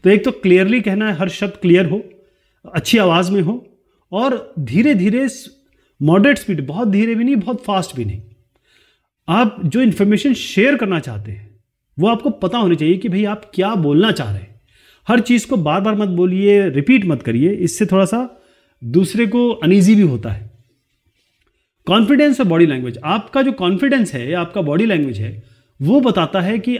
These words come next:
आपको अपने सब्जेक्ट या अपने कॉन्सेप्ट या अपनी बातचीत पे कितना विश्वास है। कॉन्फिडेंस बहुत ज़रूरी है।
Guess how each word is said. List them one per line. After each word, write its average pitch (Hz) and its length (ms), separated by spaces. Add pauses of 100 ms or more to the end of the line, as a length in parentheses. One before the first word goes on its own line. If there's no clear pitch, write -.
आपको 196 440
अपने 208 400
सब्जेक्ट 185 460
या 214 80
अपने 190 220
कॉन्सेप्ट 165 500
या 208 120
अपनी 202 140
बातचीत 151 400
पे 214 60
कितना 190 300
विश्वास 139 480
है। - 100 (560)
कॉन्फिडेंस 208 480
बहुत 170 200
ज़रूरी 180 360
है। - 340